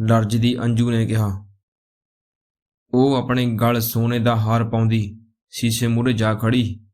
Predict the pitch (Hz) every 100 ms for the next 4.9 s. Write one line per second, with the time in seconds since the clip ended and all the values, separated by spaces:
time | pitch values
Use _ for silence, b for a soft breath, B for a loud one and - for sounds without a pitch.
0 | _ _ _ 110 110 117 123 123 120 127
1 | 127 120 120 123 120 104 117 110 113 113
2 | 110 110 117 110 107 107 107 104 98 101
3 | - _ _ _ _ _ _ _ _ 101
4 | 98 117 131 127 110 120 113 -